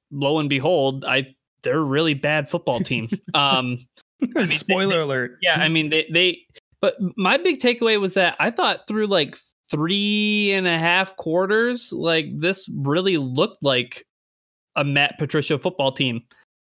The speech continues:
Speaker 1: But then just when it came to crunch time, I think Stafford turned it on in a way that he hasn't this year. And he, he made, you know, the necessary plays he had to in order to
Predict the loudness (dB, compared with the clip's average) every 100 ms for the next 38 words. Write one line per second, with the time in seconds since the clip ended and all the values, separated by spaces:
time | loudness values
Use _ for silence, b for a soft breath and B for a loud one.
0 | _ 0 2 2 2 -2 0 0 0 0
1 | 0 0 0 -2 -2 -2 0 0 0 -4
2 | _ _ _ _ _ _ -2 0 -2 2
3 | 2 4 2 0 0 2 2 2 0 -2
4 | -4 _ _ _ 2 4 4 4 2 -2
5 | 0 2 2 0 0 2 2 0 -4 -6
6 | _ _ _ _ _ -4 -2 -2 0 -2
7 | -2 -8 b _ _ _ 2 2 2 0
8 | -2 -4 -2 0 2 4 2 0 -4 -2
9 | 0 0 -2 -2 0 2 2 0 2 2
10 | 2 0 2 0 0 -2 0 0 0 0
11 | 2 2 0